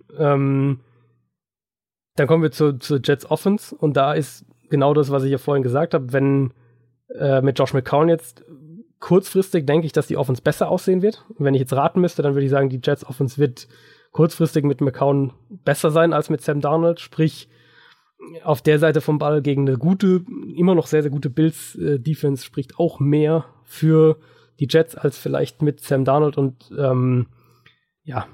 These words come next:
dann, dann wird's für die Bills schon, schon sehr, sehr eng. Also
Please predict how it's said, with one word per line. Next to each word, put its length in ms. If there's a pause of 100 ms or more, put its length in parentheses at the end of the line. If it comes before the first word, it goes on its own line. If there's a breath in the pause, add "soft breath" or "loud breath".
(100)
dann, 520
dann 260
wird's 200
für 100
die 80
Bills 240
schon, 380 (1080)
schon 260
sehr, 260
sehr 260
eng. 240 (100)
Also 400